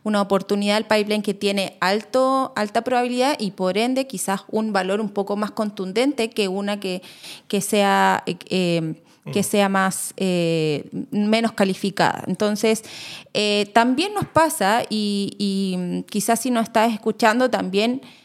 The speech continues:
Speaker 1: revisa si es que tienes estos indicadores, porque también nos ha pasado, y, y yo he hecho este tipo de preguntas, "¿Cuál es tu ticket promedio?". Y
Speaker 2: No se
Speaker 1: muchos
Speaker 2: sabe.
Speaker 1: no lo saben.
Speaker 2: Claro.
Speaker 1: O, o tienen un valor en su mente, pero no un valor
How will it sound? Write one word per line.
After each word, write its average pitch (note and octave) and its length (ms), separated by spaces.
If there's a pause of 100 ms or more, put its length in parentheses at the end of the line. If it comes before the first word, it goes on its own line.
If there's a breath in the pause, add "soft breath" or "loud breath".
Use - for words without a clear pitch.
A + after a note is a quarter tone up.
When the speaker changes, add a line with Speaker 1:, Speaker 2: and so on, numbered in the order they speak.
(300 loud breath)
Speaker 1:
revisa G3+ 680
si - 160
es A3+ 80
que G#3 140
tienes A3 380
estos - 420
indicadores, G#3 680
porque G3 280
también G3 300
nos A#3 140
ha G#3+ 100
pasado, A3 540
y, - 420
y F3 140
yo E3 140
he F3 180
hecho G3 280
este G3+ 180
tipo G#3+ 220
de A3+ 120
preguntas, B3+ 460
"¿Cuál F3+ 180
es G3+ 160
tu G#3+ 120
ticket A3+ 380
promedio?". A#3+ 560
Y F#3+ 160
Speaker 2:
No E3 40
se D#3 60
Speaker 1:
muchos E3 240
Speaker 2:
sabe. E3+ 160
Speaker 1:
no F3+ 180
lo F#3 100
saben. G#3 400 (200 loud breath)
Speaker 2:
Claro. - 160 (140 loud breath)
Speaker 1:
O, D4 180 (200)
o A#3 140
tienen C#4 380
un C4 120
valor A#3 300
en C#4 120
su C4 200
mente, C4 420
pero G#3+ 240
no G#3+ 140
un C#4 240
valor C4 360